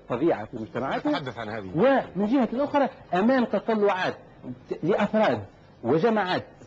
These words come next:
Speaker 1: صغيرة لكنها تعتقد بأن هذه الأوضاع لا يمكن التأثير فيها إلا عن طريق اللجوء إلى العنف. هذا بالنسبة للموضوع الأول. الموضوع الثاني اللي هو تفضلت وأردت أن تلح عليه. آه، آه، أولاً،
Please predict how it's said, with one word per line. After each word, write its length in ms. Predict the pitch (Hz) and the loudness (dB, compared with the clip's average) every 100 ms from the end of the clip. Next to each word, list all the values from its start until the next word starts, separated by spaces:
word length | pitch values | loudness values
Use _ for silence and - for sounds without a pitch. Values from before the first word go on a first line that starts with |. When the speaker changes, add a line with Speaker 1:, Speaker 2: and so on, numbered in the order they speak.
| - | -2
Speaker 1:
صغيرة 400 | 147 220 285 269 - - | 0 2 2 0 -6 -2
لكنها 520 | 139 - 240 208 180 - - | -2 0 0 2 0 -4 -4
تعتقد 500 | - 214 220 214 147 | -4 -2 -2 -2 -2
بأن 380 | 143 196 202 160 - - | 0 2 0 0 -4 -8
هذه 420 | 143 254 214 160 | 0 2 2 -2
الأوضاع 520 | 151 160 151 156 220 | -2 0 2 2 0
لا 120 | 151 | 2
يمكن 560 | 165 262 - 180 160 123 - - | 2 2 0 0 0 0 -2 -8
التأثير 680 | 123 - 151 143 247 254 | -8 -6 -8 -2 0 2
فيها 300 | 196 269 247 - - 247 | 2 2 0 -2 -6 0
إلا 200 | 262 202 | 2 2
عن 140 | 165 | 0
طريق 320 | 151 175 175 | 0 -2 -2
اللجوء 300 | 151 127 143 | -4 -2 -2
إلى 80 | 113 | -2
العنف. 200 | 95 95 - - - | -4 -10 -16 -20 -2
هذا 160 | 226 | 2
بالنسبة 240 | 214 214 180 | 2 2 2
للموضوع 320 | 165 160 147 | 2 2 0
الأول. 200 | 123 107 - - | -2 -6 -8 -4
الموضوع 340 | 233 285 277 | -2 0 0
الثاني 360 | 202 214 190 170 175 - - - - | -2 -2 -2 -2 -6 -20 -20 -20 -10
اللي 140 | 123 | -2
هو 100 | 139 | 0
تفضلت 560 | 170 - 151 - - - | 0 -2 -6 -6 -10 -4
وأردت 440 | 143 - 143 160 | -4 -4 -4 -2
أن 100 | 151 | -2
تلح 320 | 127 135 - 107 | -4 -4 -4 -10
عليه. 160 | 98 - - - - - - - | -10 -12 -20 -20 -20 -20 -20 -4
آه، 100 | 143 | 0
آه، 840 | 135 127 120 117 113 104 101 98 98 - 92 92 95 95 - - - - | 2 2 2 2 0 0 0 0 -2 -4 -10 -12 -12 -12 -14 -16 -8 0
أولاً، 280 | 202 240 | 2 2